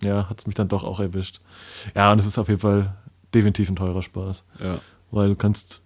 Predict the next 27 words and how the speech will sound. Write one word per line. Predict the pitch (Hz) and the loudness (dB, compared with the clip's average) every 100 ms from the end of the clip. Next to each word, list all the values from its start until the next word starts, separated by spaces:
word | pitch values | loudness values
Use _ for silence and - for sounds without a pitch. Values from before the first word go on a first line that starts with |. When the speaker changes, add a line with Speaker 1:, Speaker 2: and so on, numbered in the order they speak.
| _ | _
Speaker 1:
für | 107 | -4
einen | |
guten | 101 123 117 | 2 2 2
Film | - 139 147 | 6 8 8
allein | 139 120 123 | 2 2 2
schon | - 127 | 0 2
mal | 123 123 117 | 2 2 -2
einen | 120 | -6
Zehner | - 120 117 | -2 0 0
hinlegen. | 117 120 120 117 123 - _ _ _ _ _ _ - - | 0 2 0 0 -4 -8 _ _ _ _ _ _ -20 -6
Dann, | - 113 113 | 4 6 6
dann | 113 | 6
noch | 110 | 4
Speaker 2:
Entwickeln | 110 104 | 6 6
Speaker 1:
mal | 110 104 85 | 6 6 2
Speaker 2:
und | 98 | -2
scannen | - 107 117 113 | -2 2 4 4
Speaker 1:
zehn, | |
Speaker 2:
kostet | 107 110 104 | 2 2 2
Speaker 1:
ja. | 107 | 2
Speaker 2:
bei | |
mir | 110 104 | 2 2
so | 104 | 0
zehn, | 98 107 107 | -2 -2 -2
zwölf | 107 101 | 0 -2
Euro. | 107 104 110 107 107 - 104 | 0 -2 0 0 0 0 4
Speaker 1:
Ja, | 104 107 107 | 6 8 6